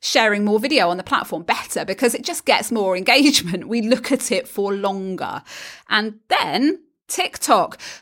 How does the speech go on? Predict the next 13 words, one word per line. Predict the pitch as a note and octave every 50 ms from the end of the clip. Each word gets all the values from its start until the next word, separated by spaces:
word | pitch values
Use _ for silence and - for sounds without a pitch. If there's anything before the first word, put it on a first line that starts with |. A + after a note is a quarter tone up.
| _ -
the | A#3
most | A#3 B3 B3 B3 B3 B3 - -
downloaded, | A#3 G#3 G#3 G#3+ B3 B3 B3+ B3+ A#3+ A#3+ A#3 G#3
fastest | - - - A#3+ A#3+ B3 B3 - - B3 B3 - -
growing | - A3 G#3+ G#3+ G#3 G#3 G#3 G#3 G#3+
mega | A3 A3+ A3+ G#3+ A3 G3+
platform, | G#3 G#3+ F3+ - - - D#3+ D#3+ E3+
turned | E3+ - A#3 - A#3 A3 F3+
up | E3 D#3+ - -
representing | G3 G#3+ A3+ - - - - G3 G3+ F#3 F#3 F3 E3+ D#3 D#3 - G3 D#3 D3+ D#3 D#3 -
a | - G#3
very | A3 B3 C#4 C#4 C4+ C4+ B3+ B3 - - A3
serious | - - - A3+ G3+ G3+ F#3+ F#3 F3+ F3 E3+ E3+ E3+ E3+ - - - -